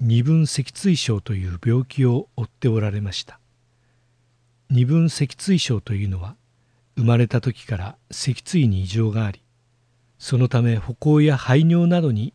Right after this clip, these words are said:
生涯不自由を負わねばならない病気です。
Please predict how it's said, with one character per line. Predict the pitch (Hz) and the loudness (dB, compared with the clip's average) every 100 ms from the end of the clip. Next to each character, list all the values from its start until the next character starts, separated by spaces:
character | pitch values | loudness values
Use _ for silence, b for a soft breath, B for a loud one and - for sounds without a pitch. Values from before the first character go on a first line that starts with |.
| _ | _
生 | - 185 202 | -2 2 2
涯 | 175 120 | 2 2
不 | 95 - | -2 -4
自 | 117 185 | -2 2
由 | 208 151 | 4 4
を | 104 - _ _ | 2 -4 _ _
負 | 117 | 0
わ | 156 | 4
ね | 196 180 | 4 4
ば | 123 | 2
な | 107 | 2
ら | 120 | 2
な | 165 170 | 4 2
い | 104 | 0
病 | 107 101 | -2 -2
気 | - | -4
で | 104 95 | -12 -12
す。 | - | -14